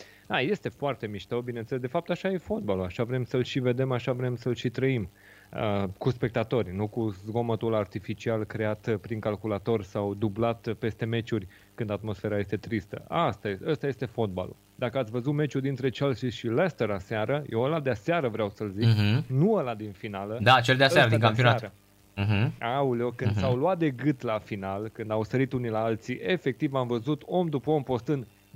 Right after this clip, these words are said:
Speaker 1: „This is football.”
Speaker 2: Exact.
Speaker 1: Asta este,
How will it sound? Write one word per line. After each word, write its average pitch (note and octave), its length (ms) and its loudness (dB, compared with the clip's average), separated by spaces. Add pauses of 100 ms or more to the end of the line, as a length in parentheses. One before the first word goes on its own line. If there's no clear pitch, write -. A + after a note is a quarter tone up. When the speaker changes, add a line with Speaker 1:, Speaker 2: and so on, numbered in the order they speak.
Speaker 1:
„This F#3+ 340 2 (300)
is - 260 -4
football.” A2 600 -2 (100)
Speaker 2:
Exact. A#2 480 6
Speaker 1:
Asta - 240 -2
este, G3 320 -8